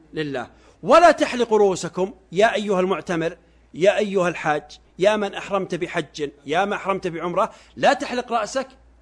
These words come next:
حتى يبلغ الهدي محله. نعم. نعم. "حتى يبلغ الهدي محله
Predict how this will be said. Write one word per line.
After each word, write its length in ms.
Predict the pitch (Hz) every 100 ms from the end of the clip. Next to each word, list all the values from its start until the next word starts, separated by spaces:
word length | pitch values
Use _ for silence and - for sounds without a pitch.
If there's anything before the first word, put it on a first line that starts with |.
| _ _ -
حتى 340 | 185 190 175
يبلغ 300 | 180 175 170
الهدي 480 | 160 170 165 170 196 - _ _ _ - _ - - _ _ _ -
محله. 840 | 175 175 165 147 135 123 123 120 127 -
نعم. 260 | 143 107 98 _ _ _ _ _ _ _ _ _ _ _ _ - _ _ -
نعم. 200 | - - _ _ _ _ _ _ _
"حتى 680 | - 202 196 - - 139 127 - -
يبلغ 460 | 180 170 165 147
الهدي 400 | 143 127 175 156
محله 560 | 151 151 - 185 220